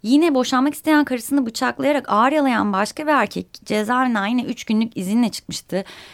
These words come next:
Ee, şimdi şiddet dolayısıyla cezaevindesin, karın senden boşanmak istiyor ve cezaevi yönetiminin sana üç günlük izin vermesi ve <laughs> bunun böyle sonuçlanması ve sorgulanması gereken bir şey. Çok tuhaf bir haber vardı. Yani çok tuhaf değil aslında ama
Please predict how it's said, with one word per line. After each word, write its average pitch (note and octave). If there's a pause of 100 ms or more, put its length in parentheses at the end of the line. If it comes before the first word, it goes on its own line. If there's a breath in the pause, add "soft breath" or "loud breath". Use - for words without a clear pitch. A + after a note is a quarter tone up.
(160 loud breath)
Ee, -
şimdi A3
şiddet A#3
dolayısıyla A3
cezaevindesin, A3
karın G3+
senden G#3
boşanmak G3+
istiyor A#3
ve G3+
cezaevi F#3+
yönetiminin F#3+
sana G3+
üç -
günlük G#3+
izin A3+
vermesi F#3+ (600 soft breath)
ve G#3+
<laughs> G3+
bunun G#3+ (340 soft breath)
böyle A#3
sonuçlanması G3+
ve A#3+
sorgulanması G3+
gereken F3+
bir G3
şey. G#3+ (840 loud breath)
Çok F4+
tuhaf C4
bir G#3+
haber G#3
vardı. G3 (180)
Yani G3
çok B3
tuhaf B3
değil C4
aslında B3
ama G3+